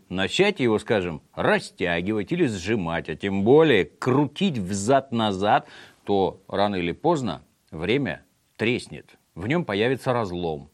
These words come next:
и тут уже одно из двух. Либо мастерить шапочку из фольги, либо делать обо всем этом игру. Горячие финские парни из Remedy выбрали второй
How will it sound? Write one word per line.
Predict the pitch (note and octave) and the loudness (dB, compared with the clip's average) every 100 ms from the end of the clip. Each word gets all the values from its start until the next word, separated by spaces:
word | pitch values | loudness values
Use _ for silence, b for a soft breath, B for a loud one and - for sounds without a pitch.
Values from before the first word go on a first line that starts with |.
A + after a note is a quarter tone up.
| _ | _
и | D#2+ | -12
тут | - E3+ | -6 -6
уже | C#3+ F#2+ D2+ | -4 -4 -4
одно | D2 F#2 B2 | -6 -6 -6
из | G#2 | -6
двух. | F#2+ D2+ C#2 F2 | -8 -10 -10 -6
Либо | A2+ G#2+ G#2+ G2 F2 | -4 0 2 2 0
мастерить | G2 A2+ B2 A#2+ - - _ - | -4 -6 -4 -6 -6 -14 _ -16
шапочку | - A#2 G#2+ - A2 | -6 -4 -6 -6 -8
из | G2 | -8
фольги, | - A2+ A#2 G#3 A3 B B B - | -6 -6 -4 -6 -8 B B B -6
либо | A#2+ F3 D#3+ F2 - | -4 0 0 0 -6
делать | D#2+ A2 E3+ E3 - | -6 -2 -2 -4 -8
обо | - E2 D#2 | -10 -6 -6
всем | - G#2 C3 | -4 -4 -2
этом | F#2 A2 G#2 G2+ _ - | -2 -2 -4 -4 _ -14
игру. | F2 E2 D#2 C2 _ _ _ _ B B B B B D2 | -10 -8 -8 -10 _ _ _ _ B B B B B 0
Горячие | F2+ B2 G#3+ G3+ F3 C#3+ | 4 6 4 6 6 4
финские | - G#3 F#3 D3 B2+ | 2 0 2 2 2
парни | - F3 E3+ E3 C#3 | 4 4 4 4 2
из | A#2 | 4
Remedy | C3+ F3 A#3+ G#3 G2+ D#2 C#2 _ - | 4 6 4 4 2 0 -6 _ -2
выбрали | F2 B2+ G3+ G3+ F#3+ | 4 6 6 6 4
второй | F#3 - A#2 A2+ G#2+ D2+ | 2 2 4 6 6 4